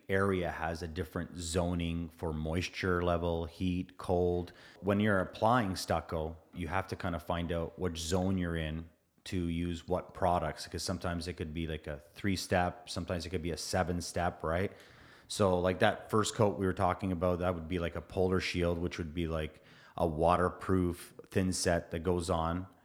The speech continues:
and then you would start getting into scratch coats.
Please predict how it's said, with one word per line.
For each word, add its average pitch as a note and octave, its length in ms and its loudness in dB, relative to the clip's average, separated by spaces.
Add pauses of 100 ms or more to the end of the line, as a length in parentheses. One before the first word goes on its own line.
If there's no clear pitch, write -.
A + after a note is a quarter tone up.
(220)
and E2+ 200 0
then E2 380 -2
you F2+ 140 -2
would E2 100 -2
start F2 240 0
getting E2 160 0
into E2 220 -4
scratch F2 340 0
coats. A#2 380 0